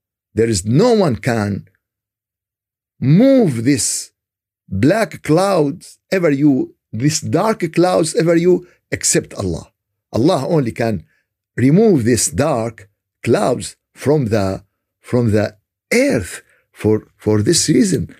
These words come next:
أزفت الآزفة. ليس لها من دون الله كاشفة. It's the time now to feel that we are very, very, very small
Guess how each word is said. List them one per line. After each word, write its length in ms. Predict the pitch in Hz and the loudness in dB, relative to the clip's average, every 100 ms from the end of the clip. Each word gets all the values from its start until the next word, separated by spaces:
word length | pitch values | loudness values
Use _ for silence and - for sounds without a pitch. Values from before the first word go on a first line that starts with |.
| _ _ - | _ _ -4
أزفت 440 | 220 202 156 131 | -4 -2 -4 -4
الآزفة. 580 | - - 156 127 - - _ _ _ | -2 -2 -4 -4 -8 -10 _ _ _
ليس 300 | 175 254 - | -2 0 0
لها 300 | 175 147 131 | 0 0 -2
من 160 | 117 107 | -4 -2
دون 260 | 127 107 | -2 -2
الله 260 | 104 95 82 | -2 -2 -4
كاشفة. 520 | - 82 - - - _ _ _ _ _ | -6 -8 -8 -16 -18 _ _ _ _ _
It's 280 | - - - - - | -4 -2 -4 -10 -4
the 160 | 110 | -4
time 540 | - 196 240 220 156 123 | -2 -2 0 2 2 2
now 360 | 156 165 165 - _ _ | 0 0 -2 -4 _ _
to 80 | 131 | -4
feel 400 | - 233 220 143 - _ - | 0 2 4 2 -2 _ -6
that 340 | 135 151 156 | -2 -2 -2
we 180 | 170 202 | 0 0
are 460 | - 165 165 165 - _ _ _ _ | 0 0 0 -2 -6 _ _ _ _
very, 440 | 98 139 185 165 123 | -4 0 2 0 -2
very, 400 | 110 160 151 131 | -2 -2 0 -4
very 360 | 107 160 151 | -2 -2 -2
small 880 | - - 135 151 156 156 156 156 165 | -6 -6 -2 2 2 4 4 4 2